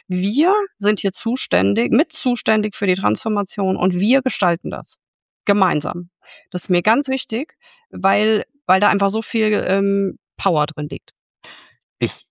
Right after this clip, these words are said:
Speaker 2: sehe das ganz genauso und in dem einen Projekt, in dem wir gerade mit unterwegs sind,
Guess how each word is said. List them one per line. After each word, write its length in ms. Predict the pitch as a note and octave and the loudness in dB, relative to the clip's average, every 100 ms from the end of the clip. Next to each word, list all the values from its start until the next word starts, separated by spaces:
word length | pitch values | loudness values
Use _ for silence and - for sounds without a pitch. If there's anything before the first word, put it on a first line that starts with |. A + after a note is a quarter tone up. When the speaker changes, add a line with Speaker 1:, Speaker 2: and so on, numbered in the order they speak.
| _ | _
Speaker 2:
sehe 200 | A#2 B2 | 0 2
das 220 | C#3 C3+ | 2 0
ganz 240 | - - - | 0 -2 0
genauso 600 | A2 G#2+ B2+ C3+ C#3 C3+ | 0 2 2 2 2 2
und 200 | - B2 | 0 -2
in 160 | A#2+ | -2
dem 160 | A2 G#2+ | 0 0
einen 260 | E2+ A2+ B2+ | 2 2 0
Projekt, 400 | - B2 B2 B2 | 0 0 2 0
in 140 | A2 | 0
dem 200 | A#2 A#2 | 0 2
wir 120 | A#2+ | 0
gerade 320 | A2+ A2 A2+ | 2 2 2
mit 200 | A#2 A#2+ - | 0 -2 -4
unterwegs 580 | A#2+ A#2+ G#2 A#2 - - | -2 0 0 0 -2 0
sind, 420 | C3+ C3+ B2+ | 2 4 2